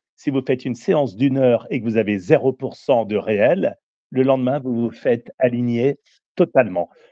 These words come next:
Donc, je pense que c'est un défi par rapport à moi-même de dire : « Est-ce que j'arrive à être à la hauteur ? Est-ce qu'il y a des retombées ? Est-ce qu'on s'abonne parce que j'ai dit juste ? » Quand j'ai commencé, j'avais un abonné. J'en ai près de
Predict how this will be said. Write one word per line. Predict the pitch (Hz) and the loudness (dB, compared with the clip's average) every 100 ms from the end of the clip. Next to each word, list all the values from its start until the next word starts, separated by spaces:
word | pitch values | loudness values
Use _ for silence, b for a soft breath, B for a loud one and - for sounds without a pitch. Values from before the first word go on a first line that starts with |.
| b | b
Donc, | 175 | -4
je | - | -2
pense | 240 254 | -4 -2
que | 202 | -4
c'est | - | -2
un | 151 131 | -2 0
défi | 127 127 - 151 | 0 -4 -6 -10
par | - 117 | -2 0
rapport | 110 127 104 | 0 0 0
à | 113 | 0
moi-même | 117 110 117 123 110 - _ _ - | 0 0 0 0 -2 -6 _ _ -8
de | 135 | -4
dire : « | 135 143 180 _ _ _ | -2 -2 -4 _ _ _
Est-ce | 185 - | -4 -4
que | - - | -6 -8
j'arrive | 160 165 175 160 | -4 -2 -2 0
à | |
être | 160 - | -2 -2
à | 151 | 0
la | 143 | 2
hauteur ? | 123 - 104 - - | 2 0 -6 -6 -6
Est-ce | 165 - | -6 -2
qu'il | - | 0
y | |
a | 139 | 2
des | 135 | 2
retombées ? | - 185 - - 143 113 104 - b b b | 0 0 -2 -4 -4 -4 -6 -8 b b b
Est-ce | - - | -2 0
qu'on | 175 | -6
s'abonne | - - 160 139 180 233 - | -6 -2 -2 2 2 2 0
parce | 131 - | -2 0
que | 165 | -4
j'ai | 131 135 | -2 -4
dit | 110 123 | -2 -4
juste ? » | 107 92 127 127 - - - _ _ _ _ | -4 0 -2 -2 -8 -8 -8 _ _ _ _
Quand | 180 | 0
j'ai | 143 165 | 2 0
commencé, | 185 170 147 - 160 | -2 -2 -2 -2 -2
j'avais | 156 147 117 123 - | 2 2 2 -2 -2
un | 127 117 | -2 0
abonné. | 104 101 95 104 247 _ _ _ _ _ | -2 -2 -2 -4 -4 _ _ _ _ _
J'en | - 143 | -2 0
ai | 139 | 0
près | 135 151 156 | -2 -4 -2
de | 139 | -2